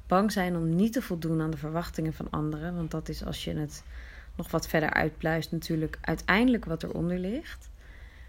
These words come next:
En ik had daar gisteren zo'n tof gesprek ook weer over met Kim. We hadden, eh, we waren aan het appen en, eh, we hadden het over, ja, wat nu eigenlijk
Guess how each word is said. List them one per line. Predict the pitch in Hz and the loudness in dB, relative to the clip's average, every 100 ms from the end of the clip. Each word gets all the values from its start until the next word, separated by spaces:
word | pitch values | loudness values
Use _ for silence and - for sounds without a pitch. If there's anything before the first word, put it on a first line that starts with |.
| - - | -16 -6
En | - 180 175 202 - - - - - - - - - - - - - | 2 4 4 0 -6 -20 -20 -20 -18 -18 -18 -20 -20 -20 -18 -18 -4
ik | 175 | 0
had | 190 | 2
daar | 202 | 2
gisteren | 196 202 196 202 | 2 0 0 0
zo'n | 170 202 226 | 4 4 4
tof | 220 214 | 2 0
gesprek | - 190 - 190 190 | 0 -6 2 2 4
ook | 175 | 0
weer | 170 - | 2 2
over | - 175 165 | 2 2 0
met | 165 160 | -2 -2
Kim. | - 180 170 185 - - - - - - - | 0 0 0 -6 -12 -18 -18 -18 -16 -16 -12
We | - | -6
hadden, | 165 165 165 175 151 151 170 165 - - - - - | -2 0 2 2 0 -2 -4 -8 -14 -14 -12 -12 -12
eh, | - 180 | -8 -4
we | 160 | -2
waren | 165 170 | -2 0
aan | 170 | -2
het | 170 | 0
appen | - 220 220 208 196 202 - | 4 4 6 6 6 2 -2
en, | - 160 151 156 151 | -2 -2 -2 -4 -8
eh, | - 156 156 151 | -8 -6 -6 -4
we | |
hadden | 165 170 185 | -2 0 2
het | 175 175 | 0 0
over, | - 170 165 165 160 160 160 - - - - - - - - - - - - - - - - - | 2 2 2 0 0 0 -2 -10 -10 -10 -12 -14 -12 -12 -10 -12 -14 -14 -12 -10 -10 -12 -12 -8
ja, | - 170 | 0 2
wat | 165 175 | 4 2
nu | |
eigenlijk | 196 - 175 170 160 | 4 4 4 0 -2